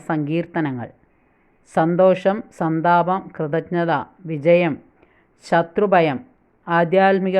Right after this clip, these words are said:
വിരസത, ആശങ്കകൾ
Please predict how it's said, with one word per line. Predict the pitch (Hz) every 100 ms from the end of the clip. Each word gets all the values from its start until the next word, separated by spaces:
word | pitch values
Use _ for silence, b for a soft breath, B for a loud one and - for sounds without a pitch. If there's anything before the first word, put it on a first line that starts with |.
| 175
വിരസത, | 165 165 190 170 151 - _ _ _ _ _ _ _ _ _ _ _ _ _ _ _ _ _ _ _ _ _ _ _ - - - - - _ _ b b b _
ആശങ്കകൾ | 170 196 196 214 208 202 196 170